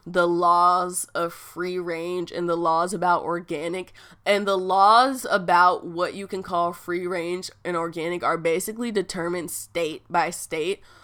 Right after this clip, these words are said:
Um, so people can claim that something is free range, but free range can just mean that they have a window in their enclosure when they normally wouldn't. And it's hard, it's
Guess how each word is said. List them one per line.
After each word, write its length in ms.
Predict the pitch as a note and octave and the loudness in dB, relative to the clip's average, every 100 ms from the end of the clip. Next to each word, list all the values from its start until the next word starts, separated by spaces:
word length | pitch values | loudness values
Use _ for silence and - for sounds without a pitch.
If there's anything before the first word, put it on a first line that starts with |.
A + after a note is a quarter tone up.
| - - _ - | -20 -20 _ -2
Um, 560 | F3+ F3+ F3 E3+ D#3+ C#3+ | 0 2 2 -2 -4 -8
so 380 | - A3+ F#3 | -2 4 4
people 380 | F#3 A3 F3+ A#3 | 4 -2 -6 -6
can 320 | A#3+ B3+ G3+ | -2 -2 -2
claim 800 | F3+ - F3 F3 F3+ F#3+ F#3+ G3 E3+ | -4 -8 -6 -4 -4 -6 -6 -10 -10
that 180 | F#3 | -8
something 380 | - F3 F3 F#3+ | -4 -4 -4 -4
is 160 | F#3 F3+ | -4 -6
free 320 | - F3 F3 | -6 -4 -2
range, 500 | F3 D#3+ E3+ F#3 F#3+ - - | -2 -4 -4 -6 -8 -14 -6
but 220 | F#3 F#3+ | 2 2
free 240 | F3 G#3 A3 | 2 -4 -2
range 400 | G3+ F3+ G3 G3 | -2 -2 -4 -4
can 180 | G#3+ F#3 | -6 -2
just 260 | F3+ F#3 | -4 -4
mean 280 | F3 E3 F3 | -6 -6 -4
that 100 | F3 | -4
they 140 | D#3+ | -4
have 340 | F3+ F3+ D#3+ E3+ | -4 0 0 0
a 100 | E3+ | -2
window 500 | E3 F3 E3+ E3 E3 | -2 -2 -2 -2 -2
in 120 | D#3+ | -4
their 180 | D#3+ E3 | -4 -4
enclosure 680 | D#3+ G3+ - C#3 D#3+ F3 E3+ | -4 -8 -6 -4 -4 -4 -4
when 180 | E3+ | -2
they 140 | D#3+ D#3+ | -4 -6
normally 420 | D#3+ D#3 D#3+ D3+ | -6 -8 -8 -8
wouldn't. 440 | D3+ D3 D3 A2 - - - - | -10 -10 -10 -12 -16 -20 -20 -10
And 200 | - G3+ | -2 2
it's 160 | A#3 A#3+ | 0 -2
hard, 540 | F#3 F3+ G3 A#3+ A#3 - - - | -4 4 6 6 2 -6 -20 -6
it's 400 | A#3+ C4+ A#3+ | -4 -4 -6